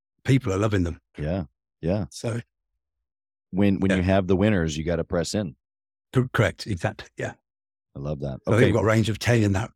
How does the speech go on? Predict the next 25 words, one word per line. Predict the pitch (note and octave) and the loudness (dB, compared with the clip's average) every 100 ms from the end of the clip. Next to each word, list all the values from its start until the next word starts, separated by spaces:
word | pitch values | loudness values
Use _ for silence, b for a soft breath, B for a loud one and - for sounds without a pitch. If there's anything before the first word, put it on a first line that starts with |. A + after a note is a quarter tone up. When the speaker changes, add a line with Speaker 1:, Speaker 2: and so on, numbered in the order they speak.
| - | -6
Speaker 1:
in | |
that | F#2+ A2+ | -2 0
range | F#2+ F#2 | 0 2
now, | F#2 F#2+ | 2 2
a, | F#2+ F2 G2 | 0 -2 -4
a | G#2+ | -2
range | G#2 G2 F#2 F2+ | 2 2 2 0
of | |
flavors | - G2+ G2 F#2+ F#2 - _ _ _ | 0 2 2 0 -2 -6 _ _ _
from | - A2 G2 F#2+ F2+ _ _ _ | 0 4 6 4 2 _ _ _
some | - G#2+ G#2 - | 0 2 2 -2
spicy, | - - G#2 G#2 - G#2+ G2+ G#2 | -6 0 2 2 0 0 0 0
we've | F#2 F2 | -2 -4
got | G2+ F#2 | -4 -4
the, | F#2 F2+ F2+ - _ _ | -2 0 -2 -6 _ _
the | F2+ | -6
bolognese, | F#2+ F#2+ F#2+ F#2+ G2 F#2+ - - _ _ _ _ _ _ _ _ | -2 2 4 4 2 0 -4 -10 _ _ _ _ _ _ _ _
the, | G2 - | -10 -10
the | - _ | -18 _
Thai | G#2+ G2+ | 0 0
green | F#2+ F#2+ F#2+ | 2 2 2
curry, | - G2 G2 G2+ F2 | 2 4 4 0 -4
sweet | - - G#2 | -4 -2 0
and | G2+ | 0
sour, | - G2 G2 G2 | 2 2 2 0